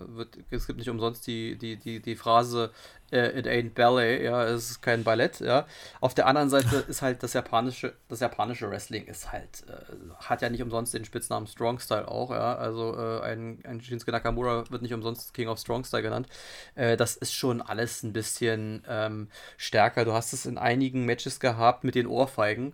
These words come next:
Speaker 1: Äh, das ist nämlich auch so eine typische japanische Tradition, dass die dann da, das war dann, glaub ich, nämlich genau im nächsten Match, also wieder Überleitung des Todes, ja. Äh, äh, ich hab wieder einen Lauf, ja, ich hab wieder einen Lauf. Äh, im, im, im,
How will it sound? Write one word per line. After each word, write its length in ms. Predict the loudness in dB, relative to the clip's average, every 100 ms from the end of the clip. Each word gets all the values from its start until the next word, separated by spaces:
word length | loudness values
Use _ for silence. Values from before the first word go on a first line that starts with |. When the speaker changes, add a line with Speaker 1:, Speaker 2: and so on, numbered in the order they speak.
| -12 -20 -10
Speaker 1:
Äh, 140 | -4 -2
das 100 | -4
ist 100 | -4
nämlich 160 | -4
auch 120 | -4 -2
so 60 |
eine 80 | -2
typische 300 | -2 -6 0
japanische 460 | 0 2 0 0 -2
Tradition, 440 | -2 -2 0 0
dass 120 | -2
die 100 | -2
dann 160 | -4 0
da, 220 | 2 2 0 -8
das 200 | -6 2 8
war 120 | 8
dann, 140 | 8
glaub 200 | 6 2
ich, 120 | 2 -2
nämlich 240 | -2 0
genau 320 | 0 2 2
im 160 | 0 0
nächsten 440 | 0 -2 -6 -4
Match, 240 | -2 -2 -4
also 180 | -6
wieder 180 | -4 -4
Überleitung 600 | -6 -8 -6 -6 -6 -8
des 200 | -10 -14
Todes, 520 | -14 -6 -4 -4 -10
ja. 260 | -6 -4 -2 0 0 0 -2
Äh, 460 | 0 2 2 -2 -4
äh, 40 |
ich 80 | -4
hab 140 | 0
wieder 140 | 2 2
einen 100 | 2
Lauf, 300 | 0 0 -2
ja, 180 | 0
ich 80 | 0
hab 100 | -2
wieder 120 | -2
einen 80 | 0
Lauf. 180 | 0 -2 -6 -18 -18 0
Äh, 160 | 2 4
im, 320 | 4 4 4
im, 280 | 4 0 2
im, 300 | 0 0